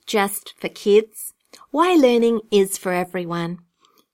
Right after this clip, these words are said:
You might recognize those ideas from last week if you listened. Talking of videos,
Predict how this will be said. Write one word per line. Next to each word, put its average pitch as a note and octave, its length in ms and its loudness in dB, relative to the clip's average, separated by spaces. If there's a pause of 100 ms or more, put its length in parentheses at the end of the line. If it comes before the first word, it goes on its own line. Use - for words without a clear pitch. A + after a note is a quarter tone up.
(500)
You B3 120 0
might G3+ 140 0
recognize G3 580 -4
those F#3 380 -4
ideas F#3 500 -6
from F#3 140 -4
last F#3 360 -4
week E3+ 560 -14
if G#3+ 220 -2
you F#3 140 -4
listened. F3+ 580 -6 (1160)
Talking F4+ 320 0
of G#3+ 80 -2
videos, G#3 640 -2